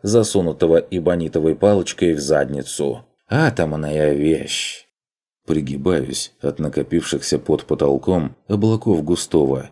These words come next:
химозного дыма. Вглядываюсь вглубь коридора служебного входа.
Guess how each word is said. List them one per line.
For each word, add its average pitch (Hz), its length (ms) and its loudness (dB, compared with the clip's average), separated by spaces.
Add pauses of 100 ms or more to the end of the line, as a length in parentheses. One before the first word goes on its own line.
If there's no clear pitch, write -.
(100)
химозного 71 800 0
дыма. 67 540 -4 (220)
Вглядываюсь 71 840 -2
вглубь 73 460 0
коридора 71 720 0 (100)
служебного 69 720 -2
входа. - 600 -4